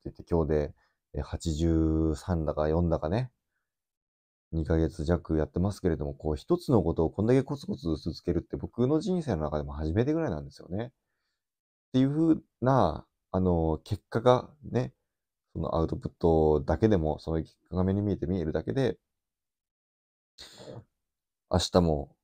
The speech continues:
こうやっていこうっていうような、あの、気持ちになれるので、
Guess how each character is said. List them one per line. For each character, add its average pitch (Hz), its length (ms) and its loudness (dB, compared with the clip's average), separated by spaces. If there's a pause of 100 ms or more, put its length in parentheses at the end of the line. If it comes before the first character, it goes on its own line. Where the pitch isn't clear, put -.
(200)
こ 82 160 2
う 80 60 2
や 80 80 0
っ - 60 -10
て - 140 -2
い 80 60 0
こ 98 200 4
う - 60 2
っ - 40 -20
て - 100 -10
い 76 100 -2
う 78 40 0
よ 78 160 0
う 73 40 -4
な、 71 240 -8 (240)
あ 76 60 -12
の、 69 720 -6
気 76 40 -8
持 76 100 -2
ち 71 100 -6
に 71 60 -6
な 73 120 -2
れ 90 80 2
る 90 80 2
の 71 160 -4
で、 78 180 -10